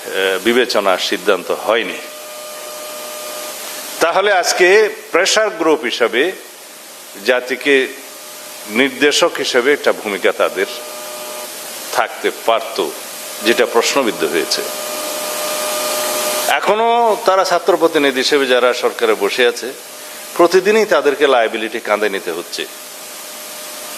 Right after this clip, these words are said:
হবে। যাই হোক, ওদেরকে আমি সরে আসার জন্য আহ্বান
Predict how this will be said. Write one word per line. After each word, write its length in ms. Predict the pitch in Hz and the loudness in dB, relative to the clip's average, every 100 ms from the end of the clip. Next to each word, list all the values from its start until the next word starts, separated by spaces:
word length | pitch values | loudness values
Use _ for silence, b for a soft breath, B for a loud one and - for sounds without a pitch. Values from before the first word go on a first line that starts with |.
| - - - - | -12 -12 -12 0
হবে। 260 | 131 110 87 - - - - - - - - - - - - - - - - | 2 4 0 -4 -14 -16 -16 -14 -14 -14 -14 -14 -12 -12 -12 -12 -12 -12 0
যাই 240 | 131 170 165 | 2 6 6
হোক, 280 | 165 165 | 4 0
ওদেরকে 340 | 135 147 147 165 | 2 2 4 4
আমি 140 | 160 | 4
সরে 320 | 156 165 165 | 2 6 6
আসার 260 | 143 131 139 | 6 4 2
জন্য 400 | 156 156 156 151 - - - - - | 4 4 2 0 -4 -14 -18 -18 0
আহ্বান 460 | 113 120 131 147 | 2 2 2 0